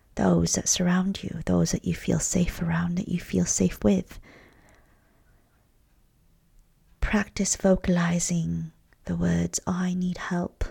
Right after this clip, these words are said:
You all deserve that.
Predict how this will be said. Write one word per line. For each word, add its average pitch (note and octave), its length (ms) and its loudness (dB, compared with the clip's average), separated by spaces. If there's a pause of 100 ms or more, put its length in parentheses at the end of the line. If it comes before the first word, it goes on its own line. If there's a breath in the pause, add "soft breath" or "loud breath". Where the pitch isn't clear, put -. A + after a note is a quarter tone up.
(1700)
You F#3 240 4
all F#3 220 4
deserve F#3 640 6
that. D#3+ 500 -4